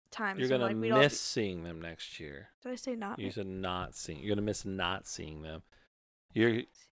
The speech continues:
Speaker 2: you're sad that you won't see them.
Speaker 1: Oh,
Speaker 2: You're
Speaker 1: yeah.
Speaker 2: going to
Speaker 1: <laughs>
Speaker 2: miss seeing
Speaker 1: I'm,
Speaker 2: them.
Speaker 1: I'm sad that I'm not going to see
Speaker 2: Get it
Speaker 1: them next
Speaker 2: straight.
Speaker 1: year. Yeah.
Speaker 2: Yeah.
Speaker 1: Um,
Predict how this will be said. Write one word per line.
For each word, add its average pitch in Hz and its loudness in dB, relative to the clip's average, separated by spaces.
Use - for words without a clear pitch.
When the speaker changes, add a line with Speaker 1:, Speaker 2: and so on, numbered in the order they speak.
Speaker 2:
you're 120 10
sad 127 10
that 113 -2
you 113 4
won't 113 4
see 104 4
them. 95 6
Speaker 1:
Oh, 277 10
Speaker 2:
You're - 10
Speaker 1:
yeah. - 10
Speaker 2:
going 107 6
to 120 0
Speaker 1:
<laughs> 127 4
Speaker 2:
miss 120 6
seeing - 4
Speaker 1:
I'm, 269 10
Speaker 2:
them. - -6
Speaker 1:
I'm 262 6
sad 277 4
that 247 4
I'm 220 4
not 214 6
going 185 2
to 185 0
see - -6
Speaker 2:
Get 113 12
it 113 12
Speaker 1:
them - -
next 160 2
Speaker 2:
straight. 95 6
Speaker 1:
year. 87 -4
Yeah. - -4
Speaker 2:
Yeah. - -8
Speaker 1:
Um, 190 -6